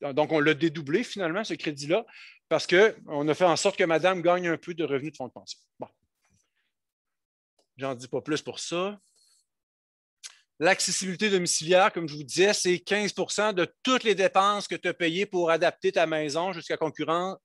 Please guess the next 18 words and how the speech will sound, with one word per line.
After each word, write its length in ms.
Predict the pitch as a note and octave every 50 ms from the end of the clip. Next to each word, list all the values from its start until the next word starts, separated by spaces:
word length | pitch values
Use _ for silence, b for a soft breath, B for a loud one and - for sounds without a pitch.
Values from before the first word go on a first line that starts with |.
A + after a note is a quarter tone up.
| _ -
pour, 220 | D3 D3 C3+ C#3+
euh, 200 | C3+ C3 B2 A#2+ A#2+ b b b b b b _ -
adapter 320 | C#3 C#3 D#3 C#3+ F3 F3+
ta 100 | F3+ F3+
maison 360 | D#3 D3+ D3 C#3+ C3+ E3+ F#3 D#3+
pour 200 | D3 D3+ B2+ D3
une 140 | D3 C#3
situa-, 340 | - - - - D#3 D3 D3+
une 140 | D3+ D3+ D3
personne 320 | D#3 C#3+ - F3+ F3+ E3+
qui 60 | E3 D#3
est 100 | - D#3
en 120 | C#3+ C#3
handicap 520 | C#3+ D3 C3+ - - - E3 F3+ F#3 -
ou 100 | F3+ D#3
à 140 | C3+ C3 C3
mobilité 460 | C3+ C#3 C3+ C3+ C#3 B2+ A#2+ - D#3
réduite, 420 | C#3+ D3+ C#3+ A#2 A2+ C3+ F3+ -